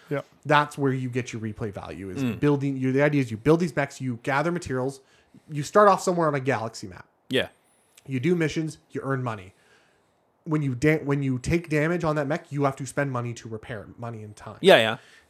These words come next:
Speaker 2: And then you go to the next mission, you earn money and you earn salvage, and eventually you start building up your mechs and you get bigger and bigger and bigger and you start snowballing.
Speaker 3: Okay.
Speaker 2: So it starts with one or two mechs, and then you eventually have a, what's called a lance of four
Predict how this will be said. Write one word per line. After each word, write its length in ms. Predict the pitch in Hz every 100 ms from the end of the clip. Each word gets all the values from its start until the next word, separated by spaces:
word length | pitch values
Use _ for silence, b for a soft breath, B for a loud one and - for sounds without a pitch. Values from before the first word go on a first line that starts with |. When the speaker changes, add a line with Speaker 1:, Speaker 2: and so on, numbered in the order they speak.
| _
Speaker 2:
And 180 | 139 151
then 160 | 165
you 80 | 156
go 160 | 143 147
to 80 | 127
the 80 |
next 260 | 135 180 -
mission, 320 | 143 123 135
you 140 | 123 123
earn 160 | 120
money 240 | 117 117 120
and 80 |
you 80 | 117
earn 160 | 107 107
salvage, 440 | - 127 117 117
and 100 | 117
eventually 500 | 117 120 170 165 143
you 100 | 139 123
start 260 | 135 120
building 280 | 135 131 127
up 120 | 123
your 80 | 123
mechs 200 | 117 -
and 80 | 113
you 60 | 104
get 60 |
bigger 280 | 113 107 110
and 100 | 104
bigger 220 | 104 98
and 80 | 101
bigger 100 | 101
and 80 | 110
you 40 |
start 220 | 107 107 -
snowballing. 640 | - 107 95 87 _ 120 - b
Speaker 3:
Okay. 200 | - 381 392 -
Speaker 2:
So 140 | 147
it 40 |
starts 300 | 131 170 165 160
with 100 | 143
one 220 | 131 135
or 60 |
two 200 | 131 135
mechs, 260 | 120 120 -
and 80 | 113
then 60 |
you 60 | 113
eventually 360 | 110 117 - 110
have 160 | 110
a, 120 | 107
what's 200 | 104 110
called 160 | - 117
a 40 |
lance 360 | 107 110 110 117
of 100 | 104
four 520 | - - 120 120 113